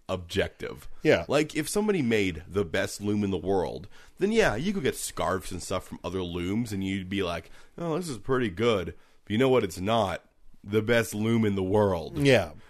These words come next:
Speaker 1: Which is objectively the best loom in the world.
Speaker 2: I mean, I guess it's kind of like a prestige thing.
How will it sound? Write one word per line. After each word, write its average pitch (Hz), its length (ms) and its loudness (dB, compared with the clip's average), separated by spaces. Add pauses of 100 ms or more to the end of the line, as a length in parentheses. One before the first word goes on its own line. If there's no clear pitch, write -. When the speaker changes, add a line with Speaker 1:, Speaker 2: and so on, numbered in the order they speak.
(100)
Speaker 1:
Which 120 200 2
is 107 160 0
objectively 104 840 2 (380)
the 98 240 2
best 90 400 -2
loom 90 340 0
in 82 100 -6
the 82 80 -6
world. 90 320 0
Speaker 2:
I 143 40 4
mean, 170 160 4
I 165 80 4
guess 147 340 4
it's 226 160 -6
kind 147 220 0
of 139 80 0
like 127 160 0
a 120 80 2
prestige 107 640 -2
thing. 73 340 -14